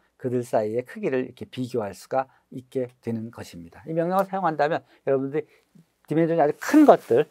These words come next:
성분이 열 개, 이십 개 있는 그런 벡터들 사이에서도 분류를 아주 쉽게 할 수 있습니다. 그래서 열린 문제로는,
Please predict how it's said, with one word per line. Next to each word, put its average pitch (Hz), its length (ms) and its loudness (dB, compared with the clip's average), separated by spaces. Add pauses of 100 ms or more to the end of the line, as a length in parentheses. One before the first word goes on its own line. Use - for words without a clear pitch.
성분이 208 440 0
열 127 180 4 (140)
개, 143 100 -2
이십 156 460 -4
개 190 120 4
있는 123 300 -4
그런 120 200 -8
벡터들 117 360 -10
사이에서도 117 640 -6 (220)
분류를 123 460 -4 (160)
아주 135 220 -6
쉽게 185 340 -12
할 131 120 -8
수 127 160 -18
있습니다. 98 560 -18 (340)
그래서 139 320 -4 (200)
열린 190 300 6
문제로는, 135 540 2